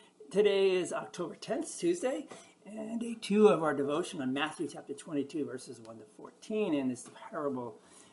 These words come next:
of, um, what are the, the wedding feast, and nobody comes, and then he goes out and gets some more. So yesterday we entered up with,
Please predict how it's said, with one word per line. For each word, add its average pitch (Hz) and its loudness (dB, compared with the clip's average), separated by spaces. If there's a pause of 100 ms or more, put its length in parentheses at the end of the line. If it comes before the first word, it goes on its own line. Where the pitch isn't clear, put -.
(140)
of, 120 -4
um, 113 -10 (1400)
what 139 -2
are 123 -2
the, 120 -8 (300)
the 139 -6
wedding 143 2
feast, - -2 (960)
and 131 -6
nobody 127 -6
comes, 185 -12 (680)
and 127 -6
then 123 -6
he 120 -6
goes 120 -6
out 117 -6
and 120 -8
gets 123 -10
some - -8
more. - -14 (1300)
So 214 0
yesterday 214 10
we 196 8
entered 190 4
up 185 -4
with, - -12